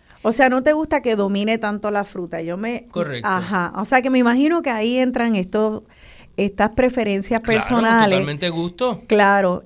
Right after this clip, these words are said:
Speaker 1: Y no sé si habrá artesanos que puedan, eh, hacerlo más con gustos más frutosos, o sea, como para distintos paladares,
Speaker 2: Yo
Speaker 1: si habrá gente que diga, "Mira, este es más frutita, este
Speaker 2: Yo
Speaker 1: es
Speaker 2: creo
Speaker 1: más"
Speaker 2: que, yo creo que sí, y,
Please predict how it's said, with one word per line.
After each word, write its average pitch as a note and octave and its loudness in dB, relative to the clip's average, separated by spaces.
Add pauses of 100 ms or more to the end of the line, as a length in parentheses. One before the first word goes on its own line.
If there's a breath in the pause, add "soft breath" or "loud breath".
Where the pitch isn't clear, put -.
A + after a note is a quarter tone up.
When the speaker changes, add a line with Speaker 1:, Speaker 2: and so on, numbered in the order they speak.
Speaker 1:
Y D#4 0
no C4 2
sé C#4+ 0
si E4+ 0
habrá G#3+ 4
artesanos A#3+ -2
que G#3 0
puedan, G#3+ 0
eh, G3+ -2
hacerlo A3+ 0 (380 loud breath)
más F#3 -2
con G#3+ -2
gustos G3 -4
más G3+ -2
frutosos, A#3 0
o C#3+ -2
sea, B3 2
como G3+ 0
para G3 2
distintos A3+ 0
paladares, A#3+ 4
Speaker 2:
Yo G#3+ 2
Speaker 1:
si A3 0
habrá F#3 2
gente A#3+ 2
que A#3 0
diga, G#3+ 0
"Mira, C#4 -2
este D4+ -6
es A#3+ -2
más A#3+ -2
frutita, G#3+ -4
este D#3 -6
Speaker 2:
Yo D3+ -2
Speaker 1:
es G3+ -2
Speaker 2:
creo F3+ 0
Speaker 1:
más" E3+ -10
Speaker 2:
que, D3+ -16
yo D3 -6
creo E3+ -6
que F3 -6
sí, F3 -10
y, C#3 -8